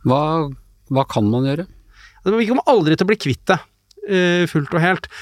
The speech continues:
Speaker 2: Men jeg tror det er en del ting vi kan gjøre, altså for eksempel, altså på skigymnaser, andre typer toppidrettsgymnaser, altså når, når de, man kommer inn i en viss sårbar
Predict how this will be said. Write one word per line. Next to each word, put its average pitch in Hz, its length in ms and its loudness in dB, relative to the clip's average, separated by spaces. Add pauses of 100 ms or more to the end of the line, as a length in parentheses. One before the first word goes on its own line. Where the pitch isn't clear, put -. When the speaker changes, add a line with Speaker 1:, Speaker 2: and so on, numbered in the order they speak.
(120)
Speaker 2:
Men 220 80 -2
jeg 196 80 0
tror 214 80 6
det 240 80 4
er 294 100 4
en 247 140 2
del 202 100 0
ting 160 140 4
vi 165 80 0
kan 196 160 0
gjøre, 147 240 4
altså 156 160 -4
for 196 100 0
eksempel, 139 540 -2
altså 180 160 -4
på 190 120 -2
skigymnaser, 139 1300 0
andre 131 300 2
typer 143 260 -2
toppidrettsgymnaser, 143 1000 0
altså 170 140 0
når, 180 120 0
når 175 140 2
de, 180 60 -4 (160)
man 175 120 -2
kommer 156 300 0
inn 135 300 -2
i 165 80 0
en 175 120 -2
viss 170 220 -2
sårbar 147 480 -2